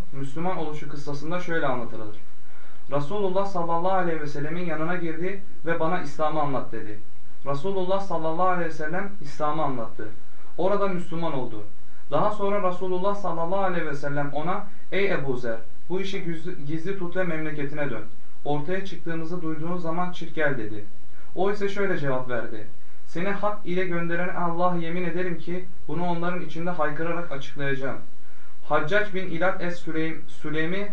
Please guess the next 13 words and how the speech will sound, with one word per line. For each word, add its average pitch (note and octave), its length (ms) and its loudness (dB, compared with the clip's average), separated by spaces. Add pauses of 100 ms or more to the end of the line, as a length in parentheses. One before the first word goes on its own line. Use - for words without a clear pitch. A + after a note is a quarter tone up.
(100)
Müslümanlığını D#3 640 0
Mekkelilerden D#3 760 0
gizlemiş D3 540 0 (360)
ve D3+ 40 0
oradaki F3 460 0
mallarını D#3 500 0
toplayıp E3 460 0
getirinceye D#3 560 0
kadar C#3 260 -2
onlara D3+ 400 0
yalan E3 260 0
söylemek E3 520 0
için F3+ 280 -2